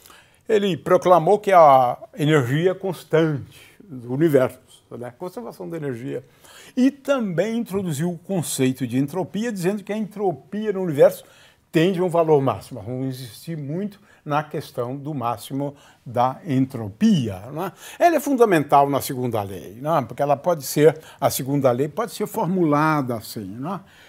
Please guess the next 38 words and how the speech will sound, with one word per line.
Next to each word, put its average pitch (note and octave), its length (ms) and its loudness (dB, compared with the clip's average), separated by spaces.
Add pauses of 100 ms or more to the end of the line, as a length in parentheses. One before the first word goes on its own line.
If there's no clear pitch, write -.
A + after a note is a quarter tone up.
(100)
Se F3+ 300 -8
um F3+ 180 -4
sistema D3+ 500 -6
absorve C3 420 -2
uma C#3+ 100 -2
quantidade C3 640 -4
de C3+ 160 -2
Q C#3 260 -2
de B2 140 -6
calor, F#3+ 480 2 (600)
a F3+ 80 8
sua A#3 180 0
entropia A3+ 680 4
é A#3 60 2
maior A3+ 540 4
ou F3 60 4
igual C3 760 6
a C3+ 80 4
dQ D3 380 0 (220)
dividido A2 460 -10
pela C3 220 -6
temperatura, D3 840 -2 (240)
né? C3+ 280 -6 (420)
De - 80 -16
forma G#3+ 320 4
que, G3 320 -2
mesmo G3+ 380 -2
que D3+ 100 -2
ele B2+ 180 2
não C#3+ 240 0
absorva, B2+ 560 -4
ob-, C3 320 -2 (320)
absorva A#2+ 640 0
calor, F3 520 2
a F3 100 -2
entropia G3 400 -6
pode G3 220 -6
aumentar, A#3+ 580 -4